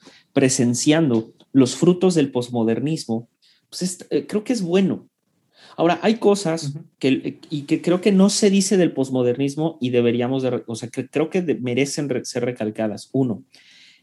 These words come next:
Speaker 1: el posmoderni-, o sea, la posmodernidad o el pensamiento posmoderno,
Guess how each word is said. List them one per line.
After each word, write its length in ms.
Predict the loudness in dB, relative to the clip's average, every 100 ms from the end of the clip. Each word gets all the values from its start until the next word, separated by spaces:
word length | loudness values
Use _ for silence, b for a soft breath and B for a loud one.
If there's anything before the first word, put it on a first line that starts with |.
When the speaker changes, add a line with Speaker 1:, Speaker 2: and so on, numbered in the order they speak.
| _
Speaker 1:
el 140 | -2
posmoderni-, 720 | 0 0 2 2 2 2 0 0
o 60 | -2
sea, 220 | 0 -2
la 280 | -2 -4 -4
posmodernidad 840 | -4 -2 2 2 2 0 0 2
o 40 | 2
el 160 | 0
pensamiento 480 | -2 -6 -4 -4 -4
posmoderno, 640 | -6 -6 -4 -4 -4 -6